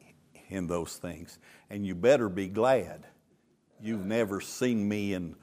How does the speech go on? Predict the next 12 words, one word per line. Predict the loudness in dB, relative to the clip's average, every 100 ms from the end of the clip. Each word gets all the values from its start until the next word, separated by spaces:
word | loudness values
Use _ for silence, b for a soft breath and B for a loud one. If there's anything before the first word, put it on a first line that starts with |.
| -18
shorts. | 0 4 4 2 -6 -10 -12 -18 -20 -20 -20 -20 -20 -20 -20 -20 _ _ -20 -20 _ _ _ _ -20 B B B
I'm | 4 4 4
just | -2 2 2 2
not | 0 4 6 4 -4 B B B _ _ _ -20 _ _ _ _ _
cut | -6 2 2 4
that | 0 -2 -2
way. | -2 -2 -8 -20 _ _ _ _ _ b b b
I | 4
want | 6 6 4 0
to | -2
make | 2 2 0
sure | -10 0 4 6 4 2 -4